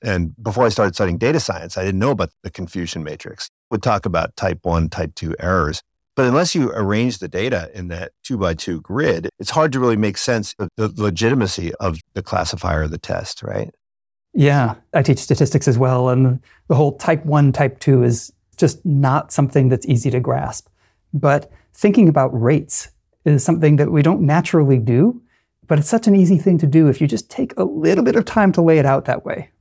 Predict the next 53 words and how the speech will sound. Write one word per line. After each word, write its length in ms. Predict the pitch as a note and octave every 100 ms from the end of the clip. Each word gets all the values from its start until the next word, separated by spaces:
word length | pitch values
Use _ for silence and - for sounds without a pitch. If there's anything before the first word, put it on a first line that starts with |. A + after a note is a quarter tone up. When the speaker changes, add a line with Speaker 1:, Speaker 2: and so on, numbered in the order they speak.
| -
Speaker 2:
right? 140 | C#3+
And 240 | D3 C#3+ C#3+
realize, 380 | D#3 D3+ C#3 B2
"Oh, 160 | E3+ D#3+
okay, 200 | D3 C#3
I 140 | B2
don't 300 | B2+ C3 F#3
know 340 | A#3 A2 G2 G#2 _
how 200 | - G#2
often 280 | G#2+ C#3 C3
this 180 | D3 C3+
actually 560 | A#2+ - - A#2 G#2+ - _ _
helps," 380 | - - - - _ _
right? 220 | D3+ B2
So 260 | - C3+ B2 - _ _ _
how 120 | - G3
many 140 | F#3
business 340 | C#3+ D3+ D#3+
books 220 | D#3 D3 -
have 140 | A#2+
we 100 | B2+
seen 340 | A2+ D3+ C#3
where 240 | B2 B2 A#2+
it's 180 | A2+ -
like, 140 | B2
"Hey, 280 | - G3 C#3
here's 220 | G3 G#3
this 300 | F3 - - _ -
amazing 380 | C3+ E3+ F#3 F3
C 340 | - F#3+ D#3+
E 40 | E3
O, 160 | F3
look 160 | C#3 -
at 60 |
all 100 | F3+
the 80 | E3
great 240 | C#3 E3 E3
things 220 | F3+ D3
they 140 | D#3
did. 320 | D3+ F3+ D3 - _
Here's 240 | - E4 F4
their 140 | A3+
history, 480 | F3+ E4 - E3+ C#3
and 120 | B2+
that's 160 | D#3 -
why 220 | C#3 D3+
they 140 | C#3+
succeeded." 540 | C3+ - - C#3+ B2+ - _ -
And 100 | D#3
it's 80 | -
like, 120 | E3
"Okay, 220 | C4 E3
well, 320 | B2+ C#3 D3+